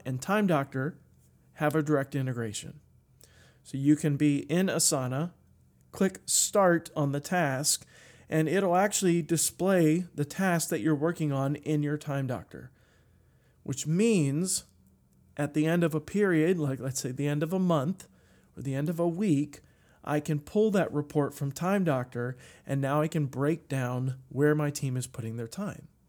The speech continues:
So if I have those numbers, now I can create my own spreadsheet,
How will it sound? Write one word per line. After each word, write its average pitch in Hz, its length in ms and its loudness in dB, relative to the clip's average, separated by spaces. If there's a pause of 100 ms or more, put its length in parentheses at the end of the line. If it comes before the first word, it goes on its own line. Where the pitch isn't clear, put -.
(2750)
So - 140 -6
if 131 80 -4
I 139 120 0
have 175 360 2
those 151 240 4
numbers, 156 460 2
now 170 320 4
I 151 100 4
can 143 220 -4
create 139 340 -4
my 131 220 -4
own 175 340 0
spreadsheet, 135 720 -4